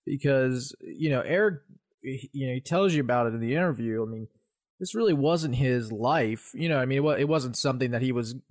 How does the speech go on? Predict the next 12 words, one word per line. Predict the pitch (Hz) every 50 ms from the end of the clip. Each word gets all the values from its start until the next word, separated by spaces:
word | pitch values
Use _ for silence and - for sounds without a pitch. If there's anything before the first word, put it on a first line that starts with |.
| 147 139
going | 139 135 143 156 151 135 117
after | 107 95 98 104 - - - 110 110 110
in | 113
terms | 113 - 127 117 117 107
of, | 117 113 104 - _ _
of | 127 127 120 107 104 107
journalism. | 110 127 127 131 131 123 117 113 110 92 113 - 123 - - -
He | 127 135 131
didn't | 139 156 131 131 117 90
leave | 120 135 139 139 123 113
school | - - 147 143 139 131
and | 120 117